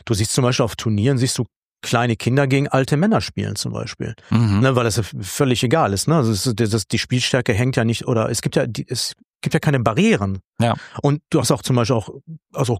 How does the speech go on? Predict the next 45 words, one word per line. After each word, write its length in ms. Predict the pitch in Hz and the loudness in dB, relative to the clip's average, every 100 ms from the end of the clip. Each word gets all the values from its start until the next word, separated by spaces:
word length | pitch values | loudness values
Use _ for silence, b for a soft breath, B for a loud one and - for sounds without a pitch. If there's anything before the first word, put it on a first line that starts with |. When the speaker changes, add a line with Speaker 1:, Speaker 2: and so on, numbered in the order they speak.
| _ - | _ -2
Speaker 1:
körperlich 560 | 139 147 147 139 - | 0 2 2 0 0
eingeschränkte 520 | 131 135 131 135 127 | 2 2 2 0 2
Menschen, 800 | 131 127 127 135 127 127 123 139 | 2 2 0 0 0 0 0 0
n, 140 | 135 127 | -2 0
die 100 | 120 | 2
dann 220 | 120 117 | 2 2
genauso 400 | 113 107 143 139 | 2 2 2 0
spielen 400 | - 151 147 139 | -2 0 2 2
oder, 140 | 110 B B B B | 0 B B B B
m, 440 | 135 117 113 113 113 | -2 0 2 0 2
Leute, 360 | 113 127 131 | 2 2 0
die 80 | 117 | 0
nicht 160 | 117 - | 0 0
so 80 | 110 | -4
gut, 140 | 113 - | -6 -4
also, 180 | 117 - - _ - | -6 -6 -16 _ -10
äh, 600 | 135 120 113 110 110 110 | -2 0 2 2 2 0
visuell 580 | 107 104 117 117 113 139 | -2 -2 2 2 4 4
oder 260 | 123 123 123 | 2 2 2
auditiv 500 | 127 123 - 127 - | 0 0 0 -2 0
eingeschränkt 580 | 139 135 - 131 131 | 2 2 2 0 0
sind, 180 | 139 131 | 2 2
Speaker 2:
Ja. 40 | 127 | 2
Speaker 1:
die 80 | 127 | 2
können 160 | 123 | 2
auch 140 | 117 - | 0 0
genauso 340 | 120 113 139 | 0 2 2
spielen 480 | - - 139 135 131 | 0 0 2 2 2
und, 160 | 110 113 | 0 0
äh, 440 | 120 117 113 117 | 0 2 2 0
das, 200 | - 131 | -2 -4
das 180 | - 113 | -4 -2
wird 100 | 135 | 0
alles 200 | 139 147 | 0 0
zusammen. 320 | 139 165 175 - B B B B B | 0 2 0 -2 B B B B B
Also 140 | 139 | 0
das, 200 | 113 - | 0 -2
das 280 | - 143 - | -4 -2 0
hat 100 | 196 | 2
ja 60 | 165 | 2
ein 80 | |
verbindendes 540 | - 123 185 175 135 117 | 0 2 2 4 2 2
Element, 340 | 104 180 220 | 2 2 2
das 100 | 92 | 0
Schachspiel. 500 | - 104 - 110 104 | -2 -4 -4 -8 -10